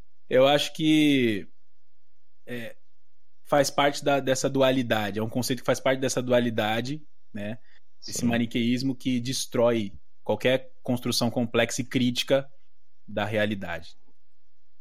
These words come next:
Speaker 1: Então, é uma palavra, né? Puta.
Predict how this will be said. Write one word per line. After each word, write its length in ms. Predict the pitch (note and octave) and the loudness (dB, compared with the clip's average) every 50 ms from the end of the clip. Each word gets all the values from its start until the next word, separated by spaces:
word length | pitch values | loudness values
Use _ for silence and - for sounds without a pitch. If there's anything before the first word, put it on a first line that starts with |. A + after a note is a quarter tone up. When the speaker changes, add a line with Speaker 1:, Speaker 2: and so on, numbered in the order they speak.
| - - - - - - - - | -10 -10 -10 -10 -10 -10 -6 0
Speaker 1:
Então, 500 | - A#2+ B2 B2+ C#3 C#3 C3 A#2+ G2+ F#2 | 4 4 6 6 6 4 4 2 0 -2
é 140 | F#2+ F#2+ G2 | -4 -4 -4
uma 120 | G2+ G#2+ - | -4 -2 0
palavra, 360 | B2+ A#2+ A2 F#2+ F#2 F#2 F#2+ | 2 2 2 0 -2 -4 -6
né? 180 | G2 G2+ G2 - - | -6 -6 -8 -8 -8
Puta. 400 | G#2+ - - - - - - | -8 -8 -8 -8 -10 -10 -10